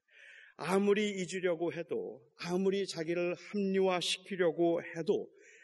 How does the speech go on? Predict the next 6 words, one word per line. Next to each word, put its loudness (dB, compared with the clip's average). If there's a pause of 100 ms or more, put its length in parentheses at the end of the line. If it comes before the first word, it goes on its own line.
(420)
라스콜리니노프의 2
운명은 -2 (480)
그 -4
노파를 0
죽인 0
순간에 -4